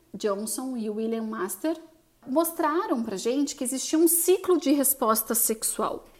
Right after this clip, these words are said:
Então, existia a fase de excitação, a fase de platô, a fase do orgasmo e a fase da resolução, que eles chamavam de período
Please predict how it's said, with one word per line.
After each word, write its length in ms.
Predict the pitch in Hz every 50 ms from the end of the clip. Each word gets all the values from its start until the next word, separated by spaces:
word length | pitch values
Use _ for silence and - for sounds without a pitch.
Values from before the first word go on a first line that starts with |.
| _ -
Então, 120 | - 320
existia 460 | 349 339 330 339 339 - - - 330 311
a 40 |
fase 440 | 311 - 311 269 254 254 254 247 240
de 120 | 220 - 233
excitação, 920 | 226 - - 233 226 269 254 - - - 330 294 277 269 262 262 247 220
a 60 | 208
fase 460 | 220 - - 226 214 208 208 208 214 208
de 100 | 208 220
platô, 540 | - - 247 247 247 - - 294 277 254 240
a 100 | 214 214
fase 320 | - 220 208 202 202 208
do 180 | 202 196 214 214
orgasmo 840 | 214 214 214 220 247 262 262 254 240 233 226 226 226 226 226 226 - - - - - _ -
e 100 | 214 220
a 80 | 220
fase 480 | 220 - 240 226 214 220 214 220 226 226 - - -
da 360 | 208 226 220 220 220 226 220
resolução, 840 | - - 226 247 254 277 269 269 240 220 214 214 - - 262 269 269
que 100 | - 233
eles 160 | 233 226 226
chamavam 420 | - 247 220 214 202 208 214 214
de 120 | 208 - -
período 360 | - 220 220 214 208 208